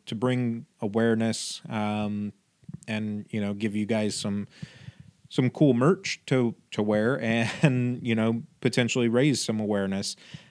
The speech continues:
Uh, we are going to be donating a portion of all of the sales from those items, anything that is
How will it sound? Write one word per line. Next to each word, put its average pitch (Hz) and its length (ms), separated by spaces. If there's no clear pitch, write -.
Uh, 107 360
we 127 180
are 135 240
going 139 300
to - 120
be 127 160
donating 110 720
a 127 80
portion 135 400
of 113 360
all 131 260
of 120 120
the 131 80
sales 113 680
from 135 260
those 113 380
items, 117 800
anything 113 400
that 104 120
is 101 280